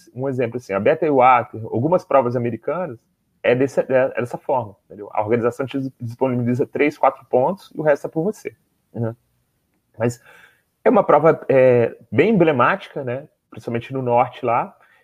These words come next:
e eu acho que até pro Brasil, assim, é, talvez seja uma das ultras maratonas mais tradicionais, é o Sem Cado Frio, o, a Volta do Lago, né, e Bertioga Maresias eu nunca fiz, mas, é, são ultramaratonas de asfalto, né,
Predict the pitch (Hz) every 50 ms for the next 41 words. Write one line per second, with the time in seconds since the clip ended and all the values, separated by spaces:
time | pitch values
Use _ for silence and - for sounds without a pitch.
0 | _ - - 185 190 180 165 180 185 - - - 208 180 175 - - 196 196 196
1 | 185 170 190 220 220 160 143 151 139 117 104 104 - - 123 110 107 110 107 107
2 | 104 101 101 _ - 123 110 123 143 143 - - - 160 160 170 170 151 156 151
3 | 151 143 131 135 139 - 147 143 139 143 143 147 147 143 - 143 139 147 143 156
4 | 156 160 - 175 160 160 147 - - 196 175 139 - - - 107 107 101 101 -
5 | - 131 123 - 135 135 127 - - - 131 143 180 208 226 240 233 - _ _
6 | _ _ _ - - _ _ - - 127 127 123 123 120 113 - - - 98 117
7 | 135 135 - 147 127 127 113 113 113 - - 214 214 226 240 277 240 185 135 139
8 | 139 147 151 - - 151 151 139 - _ _ - 127 123 127 120 - - 139 135
9 | 131 135 131 135 135 127 110 120 139 143 131 139 135 135 135 160 147 - - 147
10 | 180 185 180 180 185 180 - - _ _ 151 151 156 160 160 - - - 170 165
11 | 170 165 - - - - - - _ _ _ 139 151 - - 175 165 156 156 156
12 | 165 - 175 175 170 165 190 233 240 - - - - - - - - 113